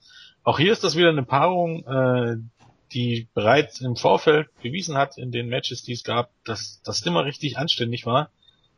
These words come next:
weil die beiden auch richtig gut miteinander harmonieren, aber, ähm, ich hätte man, man, man hätte mal im Vorfeld mal gucken sollen, spaßeshalber, wie viel, wie, wie oft es diese, diese Pay-Per-View-Paarung,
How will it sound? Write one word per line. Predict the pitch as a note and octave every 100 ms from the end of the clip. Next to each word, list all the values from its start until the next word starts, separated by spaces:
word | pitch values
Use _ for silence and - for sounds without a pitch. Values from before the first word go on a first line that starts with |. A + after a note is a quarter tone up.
| _
weil | A#2
die | A#2
beiden | A#2 B2+ B2+
auch | A#2
richtig | F3 - D3+
gut | D#3 D3+
miteinander | C3+ B2+ B2 A#2+
harmonieren, | A#2 A2+ A2+ D#3+ F3+ -
aber, | - B2+ E3 F#3+ F#3+ - _ _ _ _ _ _ _ _ -
ähm, | B2+ A#2+ A#2 A2+ G#2 G#2+ _ _ _ _ _ _
ich | - -
hätte | D3
man, | D#3 C3
man, | B2+ A#2+
man | A2+
hätte | G#2+ F3
mal | D3+ C3+
im | B2+ B2
Vorfeld | C#3+ D#3+ - D3+ D3
mal | B2+ B2
gucken | - A3+ G#3+
sollen, | D#3 D3 D3+ E3 - _ _ - - _ _ _ _ _ - - -
spaßeshalber, | - - C#3+ F3 D#3 C3+ C3 C3 B2+ B2+ - - - - -
wie | C3+ G#3+
viel, | A3 F3 D3+ C3+
wie, | D#3+ F3 C#3
wie | D3 -
oft | E3 -
es | C#3+
diese, | - C3 B2
diese | A#2+ A#2
Pay-Per-View-Paarung, | A#2 F#3 - A2+ G#2+ G#2 G#2 A2+ C#3 F3+